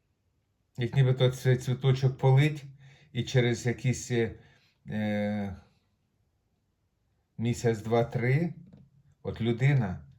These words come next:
встає із мертвих. Встає із того, от про неї як нібито вже забулися або ще щось. Відпустить прошле. Відпустить прошле і знову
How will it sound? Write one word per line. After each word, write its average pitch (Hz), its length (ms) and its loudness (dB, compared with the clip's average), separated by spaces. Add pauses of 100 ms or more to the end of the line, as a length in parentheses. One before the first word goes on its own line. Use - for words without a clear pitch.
встає 117 480 -2
із 117 160 -4
мертвих. 90 580 -6 (500)
Встає 120 380 0
із 117 180 -6
того, 104 460 -2 (300)
от - 300 -12
про 120 160 -4
неї 117 160 0
як 113 160 -4
нібито 113 320 -6
вже 107 160 -6
забулися 104 520 -4
або 95 140 -6
ще 95 200 -8
щось. 92 200 -10 (260)
Відпустить 131 580 -2
прошле. 90 500 -6 (260)
Відпустить 127 560 -4
прошле 135 460 -4 (300)
і 110 340 -4 (480)
знову 98 600 -2